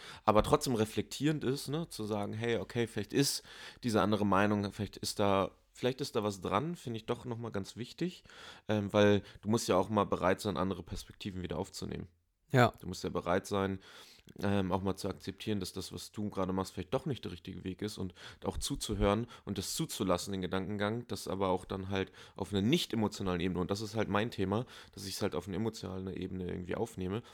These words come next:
Speaker 1: auf einer rationalen Ebene erstmal für sich zerlegt und guckt, was ist da dran und das dann,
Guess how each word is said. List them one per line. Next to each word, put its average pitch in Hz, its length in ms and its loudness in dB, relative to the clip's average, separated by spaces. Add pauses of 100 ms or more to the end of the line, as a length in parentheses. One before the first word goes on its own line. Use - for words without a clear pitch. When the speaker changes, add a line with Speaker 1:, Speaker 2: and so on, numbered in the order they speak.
(140)
Speaker 1:
auf - 80 -18
einer 98 120 -2
rationalen 104 460 0
Ebene 104 360 2 (220)
erstmal 104 240 -2
für 95 80 -8
sich 101 240 -6
zerlegt 104 480 -2
und 101 140 -4
guckt, - 240 -4
was 107 140 0
ist - 140 -8
da 90 80 0
dran 147 360 -2 (840)
und 107 160 2
das 101 160 2
dann, 110 240 2